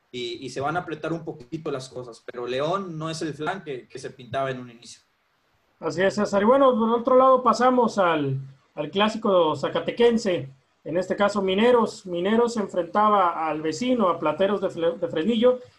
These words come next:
Speaker 2: y se divide la serie. Oh, sorpresa para este encuentro. Mineros de Zacatecas es uno de los planteles más completos porque estamos viendo que tiene casi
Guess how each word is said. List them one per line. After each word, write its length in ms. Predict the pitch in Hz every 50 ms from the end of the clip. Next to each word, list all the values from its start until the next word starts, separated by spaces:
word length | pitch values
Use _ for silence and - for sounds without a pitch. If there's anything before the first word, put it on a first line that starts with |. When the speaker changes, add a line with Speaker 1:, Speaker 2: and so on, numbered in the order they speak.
| _ -
Speaker 2:
y 140 | 233 233 226
se 180 | - 254 247 240
divide 340 | 247 233 269 277 277 277
la 120 | 277 269 247
serie. 480 | - 254 240 220 180 151 135 135 - - _ _ _ _ -
Oh, 180 | 254 277 302
sorpresa 720 | 302 - 330 349 320 220 - 262 269 277 269 285 285 - -
para 220 | - 214 208 214
este 220 | 214 214 - 240
encuentro. 640 | 226 233 220 - 226 233 240 226 - 180 147 135 - - _ _ _ _ _ _ _ _ _ -
Mineros 640 | 214 202 220 233 240 262 285 285 302 302 311 294 -
de 120 | 311 302 294
Zacatecas 760 | 277 254 254 220 208 - 233 233 233 233 - 247 247 240 240
es 140 | 214 208 -
uno 280 | 214 214 220 220 220
de 80 | 214 202
los 140 | 190 185 -
planteles 580 | - 175 160 156 - 180 180 180 180 170 170
más 320 | 185 190 202 214 220 220 -
completos 600 | - 233 220 220 - 202 190 190 190 214 202 -
porque 300 | - 196 180 170 - 170
estamos 400 | - - 175 180 190 202 202 185
viendo 360 | 208 202 202 202 202 208 208
que 100 | 196 175
tiene 480 | - - 196 190 190 190 196 202 202 _ _ - - - _ _ _ -
casi 680 | - 214 214 226 220 - - 247 240 240 262 311 -